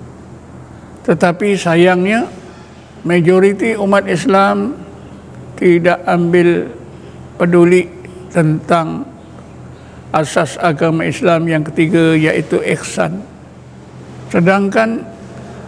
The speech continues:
ihsan itu adalah asas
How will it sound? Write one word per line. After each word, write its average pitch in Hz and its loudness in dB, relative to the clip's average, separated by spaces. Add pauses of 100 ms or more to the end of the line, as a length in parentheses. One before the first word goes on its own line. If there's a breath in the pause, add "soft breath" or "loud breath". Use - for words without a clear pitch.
(140)
ihsan 196 0
itu 233 0 (2750)
adalah 190 2
asas 180 -2